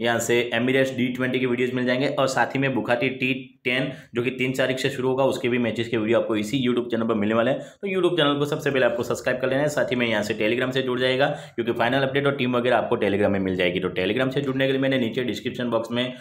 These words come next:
already link attach किया हुआ है। In case अगर link work नहीं करता तो Telegram में जाके आप search भी कर सकते हो Fantasy Edition Challenger, या फिर आप सर्च कर सकते हो एट द रेट एफ डी सी ट्वेंटी सेवन और आपको सीधा हमारा channel मिल जाएगा।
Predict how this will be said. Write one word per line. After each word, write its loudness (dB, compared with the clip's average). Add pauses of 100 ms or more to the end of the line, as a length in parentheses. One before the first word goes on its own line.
(220)
already 2
link 2
attach 0
किया 2
हुआ 4
है। -6
In 2
case 0
अगर 2
link 0
work 2
नहीं 0
करता 2
तो 2
Telegram 2
में 0
जाके 2
आप 2
search 0
भी -2
कर 0
सकते -4
हो -2
Fantasy 0
Edition -2
Challenger, 0 (240)
या 2
फिर 0
आप 2
सर्च 0
कर -2
सकते -2
हो 4
एट 0
द 0
रेट 2
एफ 2
डी 0
सी 0
ट्वेंटी -2
सेवन 2
और 0
आपको 0
सीधा 0
हमारा 0
channel -2
मिल 2
जाएगा। 2